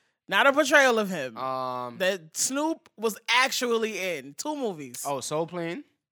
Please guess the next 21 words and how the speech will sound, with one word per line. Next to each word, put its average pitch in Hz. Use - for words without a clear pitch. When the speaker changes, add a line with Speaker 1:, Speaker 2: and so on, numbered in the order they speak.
Speaker 1:
Okay. 202
Speaker 2:
And 120
another 92
movie 87
Snoop 85
was 85
in. 82
Speaker 1:
Yep. 190
There's -
plenty 196
of 151
them. 110
It's 196
a 220
plethora 185
of 151
movies 151
that 147
Snoop 147
was 139
in. -